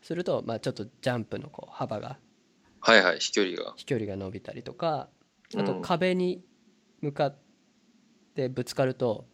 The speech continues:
Speaker 1: 壁にぶつかった段階でタップすると、
Speaker 2: うん。
Speaker 1: こう、壁ジャンプみたいな、跳ね、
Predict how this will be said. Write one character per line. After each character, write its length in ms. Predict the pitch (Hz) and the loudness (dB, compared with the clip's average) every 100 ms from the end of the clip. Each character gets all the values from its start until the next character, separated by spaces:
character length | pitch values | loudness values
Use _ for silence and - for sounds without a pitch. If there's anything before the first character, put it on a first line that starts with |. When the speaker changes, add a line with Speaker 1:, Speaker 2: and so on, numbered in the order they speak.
| _ _ _ _ - | _ _ _ _ -8
Speaker 1:
壁 200 | - 202 | 2 4
に 80 | 190 | 4
ぶ 180 | - 143 | 2 -4
つ 140 | - | -2
か 100 | 196 | -4
っ 80 | 185 _ | -4 _
た 120 | - 165 | -2 0
段 240 | 160 156 | 2 0
階 180 | 160 156 | 2 0
で 80 | 147 | 0
タ 120 | 156 | -2
ッ 40 | |
プ 120 | - | -6
す 100 | - | -6
る 80 | 123 | -4
と、 160 | 120 117 | -2 -4
Speaker 2:
う 20 | |
ん。 40 | - - | -6 -4
Speaker 1:
こ 260 | 120 104 - | -2 -2 -6
う、 200 | _ - | _ -14
壁 260 | - 143 143 | -2 4 4
ジ 140 | 143 | 4
ャ 60 | 139 | 2
ン 60 | 101 | 0
プ 120 | - | -8
み 80 | - | -12
た 100 | 127 | -12
い 20 | |
な、 60 | |
跳 140 | 131 143 | -2 0
ね、 160 | 131 | 0